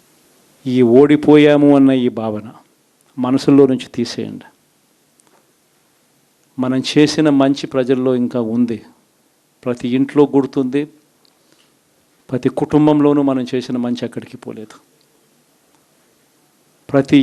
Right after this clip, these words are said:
ఇంటికి మనం తలెత్తుకొని పోగలుగుతాం, తల దించుకొని కాదు, చెప్పిన పని చేయక కాదు, చెప్పిన పని చేసి తలెత్తుకొని పోగలుగుతాం ప్రతి ఇంటికి కూడా మనం.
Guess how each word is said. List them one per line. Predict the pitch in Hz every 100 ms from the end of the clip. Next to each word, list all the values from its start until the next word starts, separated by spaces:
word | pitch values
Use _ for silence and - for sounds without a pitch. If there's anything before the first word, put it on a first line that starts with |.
| 131
ఇంటికి | 156 160 160 160
మనం | 147 139
తలెత్తుకొని | 139 160 160 - 147 131
పోగలుగుతాం, | 131 120 110 113 113 _ _ _ _ _ _ _ _ _ _
తల | 135 135 135
దించుకొని | 139 - 147 123 110
కాదు, | 104 - _ _ _ _ _ _ _ _ _ _ _ -
చెప్పిన | - 131 143 139 143
పని | 139 135
చేయక | - 135 143 139 -
కాదు, | 113 110 _ -
చెప్పిన | 123 - 147 135
పని | 139 123 -
చేసి | 147 160 - 214 - _ _ _ _ _ _ _ _ _ _ _ _ -
తలెత్తుకొని | 135 165 160 - 180 170
పోగలుగుతాం | 156 135 127 110 117 110
ప్రతి | 110 113
ఇంటికి | 107 - 117 -
కూడా | 95
మనం. | 104